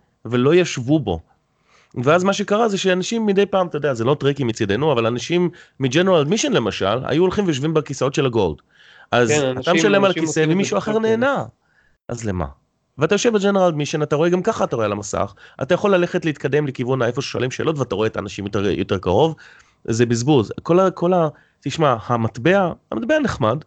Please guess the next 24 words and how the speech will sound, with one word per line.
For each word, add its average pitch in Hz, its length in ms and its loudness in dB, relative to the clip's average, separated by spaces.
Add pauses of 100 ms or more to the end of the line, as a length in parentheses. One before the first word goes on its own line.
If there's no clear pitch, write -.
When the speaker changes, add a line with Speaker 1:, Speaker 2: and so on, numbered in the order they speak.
(100)
Speaker 1:
אני 139 140 -6
כנראה 170 200 2
אמכור 147 180 0
אותו 143 140 0
באיביי, 95 360 0 (440)
אה, 117 240 0
המטבע 170 260 0
הוא 190 120 2
נחמד, 160 420 0
אבל 185 180 -2
הוא 180 160 0
פחות 156 360 -6
מעניין 90 300 -4
אותי, 147 260 -4 (480)
אה, 104 500 0 (680)
הקוין 113 300 2
שהם 98 160 0
נותנים, 131 380 0 (520)
בעיניי, 127 560 2
או - 120 -2
General 147 400 0
Admission 147 340 -4
או 113 100 -6
גולד, 156 360 2